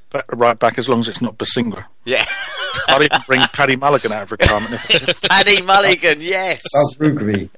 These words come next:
Speaker 3: Um, I, I wondered whether, I was debating in my own mind whether Luiz would, you know, respond very positively to, to playing there, uh, or whether it might,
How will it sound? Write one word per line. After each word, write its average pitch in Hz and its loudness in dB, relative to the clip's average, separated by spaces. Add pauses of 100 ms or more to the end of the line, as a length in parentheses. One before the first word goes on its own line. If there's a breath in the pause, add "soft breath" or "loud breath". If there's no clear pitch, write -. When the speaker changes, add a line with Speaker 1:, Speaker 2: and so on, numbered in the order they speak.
(360 loud breath)
Speaker 3:
Um, 175 4
I, 180 4
I 165 4
wondered 202 6
whether, 139 4
I 143 -4
was 135 4
debating 131 2
in 113 -4
my 117 -2
own 117 -4
mind 113 2
whether 110 4 (260)
Luiz 120 4
would, 104 -4 (320)
you 117 2
know, 104 4
respond 104 4
very 104 4
positively 98 0
to, 85 0
to - -12
playing 95 4
there, - 2 (420 soft breath)
uh, 90 4
or 101 6
whether 101 6
it 98 4
might, 101 4